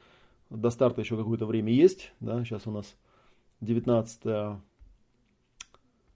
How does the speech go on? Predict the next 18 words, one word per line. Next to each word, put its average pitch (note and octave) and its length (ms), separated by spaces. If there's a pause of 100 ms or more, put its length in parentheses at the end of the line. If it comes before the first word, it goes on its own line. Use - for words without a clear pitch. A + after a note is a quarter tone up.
(120)
января, B2+ 640
а G2+ 220
стартуем A#2+ 540
мы A2 460 (380)
четырнадцатого A#2+ 640
марта. A#2+ 680 (200)
Вот, A2+ 140
но C#3 80
я F3 80
вам, D3+ 100
правда, C#3+ 240
говорю, C3 340
что F#2+ 240
тормозить B2 500
не C#3+ 60
стоит, F#3+ 360
лучше G#2+ 360 (300)
кинуть B2 260